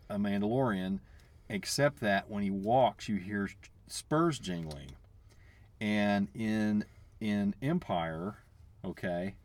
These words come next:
one of the things that you hear when Boba Fett's walking around, there's spurs jangling, and the reason that, that George Lucas did that is because he wanted Boba Fett to be kind of a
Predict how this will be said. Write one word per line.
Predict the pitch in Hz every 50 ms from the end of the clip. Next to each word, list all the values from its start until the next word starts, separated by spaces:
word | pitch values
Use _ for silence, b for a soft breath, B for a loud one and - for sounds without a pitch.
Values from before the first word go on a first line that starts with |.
| b b b b b b b b b -
one | - 95 98 107 110 120
of | 131 139
the | 143 160 160
things | - - 156 135 127 123 123 123 113
that | 104 98 - -
you | 127 139
hear | 131 123 156 175 170 160 131 113 113 113
when | 113 110 110
Boba | 113 120 123 127 131
Fett's | - - 165 160 156 - -
walking | 123 117 101 95 - 95
around, | 90 87 87 87 87 90 92 -
there's | 107 104 95
spurs | - - - - - 143 147 151 147 123
jangling, | 107 95 90 87 85 82 82 82 82 80 -
and | - 95
the | 92
reason | 92 92 92 98 104 117 127 127 151 151
that, | 151 151 - 104 98 - - - - - - -
that | - 120 117 95 117
George | 110 123 131 135 127 131
Lucas | 139 143 139 143 135 -
did | - - 190 143
that | 104 - 80 - - - b b b b b b b b b b -
is | 113 101 107
because | 120 123 - - 113 104 101 107
he | 123 127
wanted | 107 101 98 98 98 101 101 98 101 95 - b b b b b b b b - -
Boba | 101 95 107 107 110 127 123
Fett | - - 110 101 95 -
to | 98
be | 95 104 98
kind | - - - 95 92 92
of | 90
a | 92 92